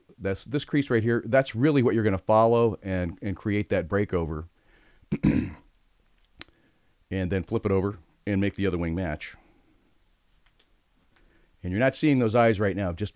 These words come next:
you might see a little, a little peek over that, that fold right there. But once it's, uh, opened up and flapping, the eyes are really great.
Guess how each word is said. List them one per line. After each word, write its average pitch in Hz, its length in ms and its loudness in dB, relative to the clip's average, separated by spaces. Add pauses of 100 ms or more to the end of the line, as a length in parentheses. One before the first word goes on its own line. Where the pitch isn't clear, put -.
you 95 140 -4
might 98 140 0
see 101 120 -4
a 92 80 0
little, 101 200 -2 (120)
a - 40 -10
little 104 240 -2 (100)
peek 98 360 -6
over 87 200 -4
that, 90 220 0 (220)
that - 220 -12
fold 90 220 -2
right 78 140 -6
there. 82 120 -6
But 78 100 -8
once 107 300 -2
it's, 98 240 -4
uh, 85 160 0
opened 92 260 -4
up 87 140 -2
and 76 100 -8
flapping, 80 460 -4
the 65 100 -10
eyes 71 280 -8
are 64 60 -14
really 64 300 -12
great. 64 320 -12